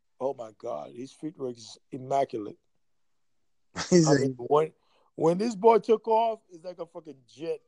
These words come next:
Speaker 1: boy. You cannot catch him.
Speaker 2: For real?
Speaker 1: Your defensive line gonna have a hard time catching that boy.
Speaker 2: He run
Speaker 1: I
Speaker 2: like
Speaker 1: mean,
Speaker 2: a receiver?
Speaker 1: He run like a receiver, man. That's what I'm trying to tell you.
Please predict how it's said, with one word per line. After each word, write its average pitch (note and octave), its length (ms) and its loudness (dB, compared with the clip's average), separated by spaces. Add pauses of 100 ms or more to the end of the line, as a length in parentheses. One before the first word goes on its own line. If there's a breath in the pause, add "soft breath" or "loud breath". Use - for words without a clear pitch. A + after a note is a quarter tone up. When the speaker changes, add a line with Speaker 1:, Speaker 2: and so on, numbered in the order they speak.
Speaker 1:
boy. B2+ 360 -12 (880)
You G3 320 -6
cannot F3+ 380 -6
catch D3+ 280 -4
him. G#2 80 -20 (1200)
Speaker 2:
For C3 260 -2
real? D3+ 160 0 (300)
Speaker 1:
Your D3 180 -10
defensive F3+ 560 -6
line D#3+ 240 -2
gonna C#3+ 220 -4
have C3 160 -4
a A#2+ 100 -6
hard D3+ 300 -8
time C#3 380 -10 (160)
catching C#3 340 -10
that A2 140 -20 (100)
boy. - 160 -20 (1200)
Speaker 2:
He F#3 80 6
run F#3+ 180 10
Speaker 1:
I - 20 8
Speaker 2:
like F#3 100 8
Speaker 1:
mean, F#3 60 -2
Speaker 2:
a - 120 -12
receiver? - 520 0 (1120)
Speaker 1:
He D4 240 6
run E4 180 6
like D#4 160 8
a D4 80 0
receiver, D4 540 0
man. G3 200 -10
That's C4+ 120 -8
what D#4 100 -6
I'm C#4 40 -18
trying C#4+ 160 0
to C#4+ 60 -12
tell D4 180 -4
you. G3 280 -14